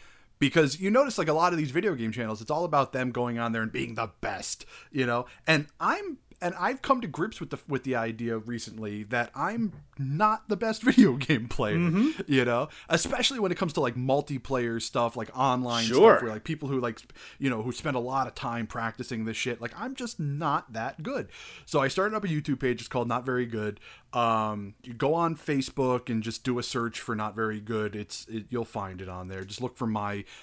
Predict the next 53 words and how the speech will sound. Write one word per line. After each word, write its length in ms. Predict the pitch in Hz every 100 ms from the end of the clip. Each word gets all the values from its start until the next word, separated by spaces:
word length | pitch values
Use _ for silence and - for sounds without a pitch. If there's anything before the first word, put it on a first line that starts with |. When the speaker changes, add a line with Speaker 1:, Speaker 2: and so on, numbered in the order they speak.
| -
Speaker 1:
look 160 | 135
f-, 100 | - -
look 200 | 143 143
for 100 | 135
my 280 | 120 107 107
face 680 | - - 101 98 - - - - -
<laughs> 240 | 156 - - 170 147
and, 180 | 131 113 - 226 -
and, 300 | 135 117 120
and 180 | 120 113
it'll 180 | 110
be 220 | 101 104 98
there. 300 | 95 98 - - - - -
Um, 600 | 120 113 110 104 104 104
yeah. 140 | 165 277 - -
Speaker 2:
All 220 | 107 117
right. 220 | 131 214 110
I, 140 | 120
I'm, 220 | 117 120 -
I 200 | 98 117
will 100 | 120
check 200 | 139 127
that 120 | 123
out. 100 | 139
We'll 120 | 131
link 180 | 120 120
that, 160 | 120 110
of 80 |
course, 380 | - 120 120 - -
with 200 | 120 120
the 80 |
show 200 | 110 123 120
notes. 300 | 135 165 -
Uh, 240 | 123 113 113
you 160 | 135
can 140 | 165 160
find 380 | - 160 160 127
more 240 | 135 160
about 180 | 143 127
No 120 | 131
Budget 200 | 127 117
Nightmares 380 | 120 135 127 113
over 100 | 117
at 80 | 110
no 140 | 117
budget 320 | 113 113 110
podcast 480 | - 113 117 120 113
dot 180 | 117 107
com. 200 | 127 131
Get 160 | 127 127
the 60 |
latest 280 | 123 120 110
episodes 460 | 113 117 131 127